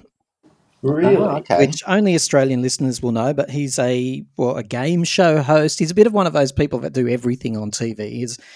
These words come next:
Speaker 3: he's got a
Speaker 1: Mm.
Speaker 3: bright smile. He's
Speaker 2: Come
Speaker 3: very
Speaker 2: on down.
Speaker 3: inoffensive. Come on down, Price is Right, all that sort of stuff. But when you need someone inoffensive that's not gonna cause any scandal, you put Larry Emdur.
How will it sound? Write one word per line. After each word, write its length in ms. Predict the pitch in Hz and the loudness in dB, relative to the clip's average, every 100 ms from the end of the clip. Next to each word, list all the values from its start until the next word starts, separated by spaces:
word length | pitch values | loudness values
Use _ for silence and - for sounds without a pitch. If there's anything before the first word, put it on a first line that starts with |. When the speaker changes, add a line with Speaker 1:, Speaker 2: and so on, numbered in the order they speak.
| - | -18
Speaker 3:
he's 80 | - | -8
got 140 | 131 | -4
a 20 | 185 | 0
Speaker 1:
Mm. 60 | |
Speaker 3:
bright 260 | 147 160 - | 0 0 0
smile. 640 | - 151 127 127 131 - - - | 0 2 2 2 0 -4 -14 -18
He's 160 | - 139 | -8 0
Speaker 2:
Come 80 | 151 | 4
Speaker 3:
very 140 | 277 | 4
Speaker 2:
on 60 | 240 156 | 4 4
down. 20 | 92 95 87 | 2 2 0
Speaker 3:
inoffensive. 400 | 165 123 127 - - - _ _ _ _ | 0 -4 -6 -10 -20 -20 _ _ _ _
Come 180 | - 190 | 0 2
on 120 | 160 | 2
down, 300 | 120 120 123 | 2 0 2
Price 340 | - 165 165 131 | 2 2 0 -2
is 100 | 104 | -4
Right, 280 | 104 113 | -2 2
all 140 | 160 165 | 2 2
that 200 | 107 - | -2 -6
sort 140 | 101 | -8
of 60 | 101 | -6
stuff. 180 | 117 - | -6 0
But 140 | 208 | 2
when 180 | 190 196 | 6 6
you 80 | 190 | 6
need 240 | 208 233 | 6 4
someone 240 | - 190 175 | 4 2 2
inoffensive 680 | 170 165 - 143 135 143 123 | 2 2 2 0 0 -2 -4
that's 200 | 135 - | -4 -4
not 140 | 131 | -4
gonna 240 | 135 131 | -2 -2
cause 320 | 135 - 131 120 | -4 -4 -4 -2
any 160 | 113 | -2
scandal, 540 | 117 - 120 117 131 196 | -4 -4 -6 -4 -4 -4
you 100 | 127 | -4
put 260 | - 127 - _ _ _ _ - | -2 -2 -4 _ _ _ _ -6
Larry 320 | 123 123 120 | -2 0 -2
Emdur. 420 | 123 117 113 180 | -2 -4 -4 -4